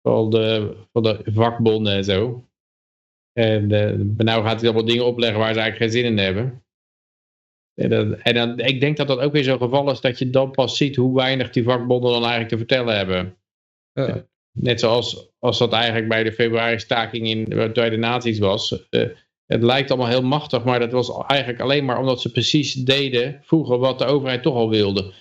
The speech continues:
Speaker 1: En dat is met die, met grote bedrijven ook
Speaker 2: Ja.
Speaker 1: zo. De mensen blijven altijd denken dat die, dat die, eh, big corporations de overheid in hun zak hebben.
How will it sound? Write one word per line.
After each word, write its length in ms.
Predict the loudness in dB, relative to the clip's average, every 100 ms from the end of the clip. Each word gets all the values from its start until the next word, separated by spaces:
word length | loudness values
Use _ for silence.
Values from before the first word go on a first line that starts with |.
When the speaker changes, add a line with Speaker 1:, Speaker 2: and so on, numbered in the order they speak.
| -20 -20 -6
Speaker 1:
En 120 | 0
dat 120 | 0
is 100 | 0
met 200 | 0 0
die, 320 | 0 -2 -4 -4
met 180 | -2 2
grote 320 | 0 0 -2
bedrijven 460 | 0 0 0 0 0
ook 140 | 0
Speaker 2:
Ja. 40 | 0
Speaker 1:
zo. 240 | 0 0
De 160 | -2 -4
mensen 380 | -4 -2 -4 -2
blijven 340 | 0 0 0
altijd 260 | -2 -2 0
denken 280 | -2 0 -2
dat 140 | 0
die, 280 | -2 -2 -8 _ _ _ _ _
dat 220 | -2 0 2
die, 420 | 0 0 -4 -12 _ _
eh, 440 | 0 2 0 0 -2
big 260 | 0 -2 0
corporations 720 | 0 2 2 2 0 -2 -2
de 140 | -2
overheid 380 | 0 0 0 0
in 80 | 0
hun 140 | 0
zak 240 | 0 -2 0
hebben. 500 | 0 0 -2 -4